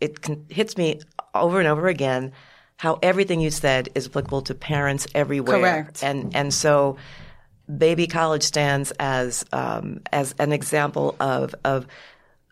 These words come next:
Speaker 1: the importance when you think about parenting of thinking about it as something that you can learn, something that, that you're at no disadvantage from anyone else because
Speaker 2: Yep.
Speaker 1: you're all coming into this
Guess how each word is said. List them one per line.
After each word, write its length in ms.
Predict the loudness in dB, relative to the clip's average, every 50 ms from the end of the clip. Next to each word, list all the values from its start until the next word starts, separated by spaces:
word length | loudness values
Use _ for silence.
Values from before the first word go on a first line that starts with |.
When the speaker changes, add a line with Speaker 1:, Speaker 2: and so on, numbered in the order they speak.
| _ _ _ _ -10
Speaker 1:
the 160 | -4 0 2
importance 680 | 2 0 0 0 2 2 2 4 2 0 -2 -2 -2 -2
when 180 | 0 0 0
you 80 | 0 -2
think 200 | -2 0 0 2
about 260 | 2 2 0 0 0
parenting 720 | -2 0 0 2 2 0 -2 -2 -4 -4 -4 -6 -6 -8 -10 -14 -20 -20 -20 -20 -12 -4 -2
of 440 | 0 2 2 2 2 0 -2 -6 -12 -16 -10
thinking 320 | -4 -2 -2 -2 0 -2
about 280 | 0 2 2 2 4 2
it 80 | 2 0 0
as 220 | -2 0 0 0 0
something 420 | 0 -2 -2 -2 -2 -2 -2 0
that 180 | 0 0 0 0
you 140 | -2 -4 -4 -4
can 340 | -4 -4 -4 -4 -2 -2
learn, 300 | -2 0 0 0 0 0
something 440 | -2 -2 -2 -2 -2 -2 -2 -2 2
that, 220 | 2 2 0 0 -4 _ _ _ -6
that 260 | 0 0 0 0 0
you're 260 | -4 -4 0 2 2
at 140 | 2 2 0 -6 -20 _ _ _ _ -8
no 240 | -2 0 2 2 2
disadvantage 680 | 2 2 0 0 0 0 0 0 2 2 0 -2 -4 -4
from 240 | -4 -4 -4 -2 0
anyone 320 | 0 0 2 2 2 2 2
else 180 | 0 0 -2 0
because 280 | 2 2 4 4 4
Speaker 2:
Yep. 0 | 2
Speaker 1:
you're 120 | 0 0 2
all 220 | 2 4 4 2
coming 280 | 0 0 -2 0 0 0
into 240 | 0 0 0 -2 -2
this 340 | 0 0 0 0 -2 -6